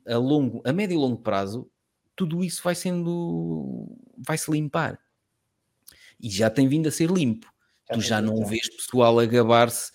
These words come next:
Speaker 2: Não vejo.
Speaker 1: das shit cagalhoto coin que
Speaker 2: Sim,
Speaker 1: tem
Speaker 2: sim,
Speaker 1: andado
Speaker 2: sim.
Speaker 1: a comprar e que tem
Speaker 2: Muito bem.
Speaker 1: S-,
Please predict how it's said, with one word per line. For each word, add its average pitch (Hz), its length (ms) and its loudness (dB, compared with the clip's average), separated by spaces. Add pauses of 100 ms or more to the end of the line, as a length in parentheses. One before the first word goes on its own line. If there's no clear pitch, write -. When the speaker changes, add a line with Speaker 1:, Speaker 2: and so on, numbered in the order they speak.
(240)
Speaker 2:
Não 123 220 -12
vejo. 113 160 -8 (180)
Speaker 1:
das 127 600 8 (180)
shit 139 760 6
cagalhoto 135 680 10
coin 139 420 6
que 139 140 0
Speaker 2:
Sim, - 20 6
Speaker 1:
tem 135 300 8
Speaker 2:
sim, 160 160 6
Speaker 1:
andado 135 240 8
Speaker 2:
sim. 135 40 10
Speaker 1:
a 135 60 8
comprar 147 540 6
e 151 80 4
que 120 60 -4
tem 156 120 2
Speaker 2:
Muito - 160 -10
bem. 113 220 -6 (520)
Speaker 1:
S-, - 320 -16